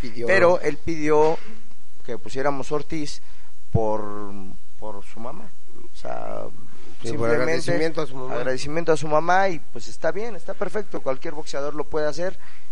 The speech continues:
Speaker 2: y no hay ningún problema, o sea, decían que le estábamos cambiando el nombre por intereses personales, eso ya es una tontería, pero bueno.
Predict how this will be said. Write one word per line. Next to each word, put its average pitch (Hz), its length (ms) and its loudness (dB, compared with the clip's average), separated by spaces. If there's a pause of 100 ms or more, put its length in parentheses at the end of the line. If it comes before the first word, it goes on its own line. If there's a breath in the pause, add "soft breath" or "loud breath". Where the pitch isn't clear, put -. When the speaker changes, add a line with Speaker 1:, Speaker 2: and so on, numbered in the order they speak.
Speaker 2:
y 120 40 0
no 127 100 -2
hay 143 60 -2
ningún 139 280 0
problema, 143 440 -2
o 127 40 -2
sea, 127 160 -2
decían 123 420 -2
que 123 120 -2
le 110 60 0
estábamos 131 360 0
cambiando 120 380 0
el 113 80 0
nombre 120 300 0
por 107 180 0
intereses 107 380 0
personales, 143 640 0 (280 soft breath)
eso 107 180 0
ya 98 120 0
es - 120 0
una 101 160 0
tontería, 131 460 -2
pero 98 200 0
bueno. 104 200 0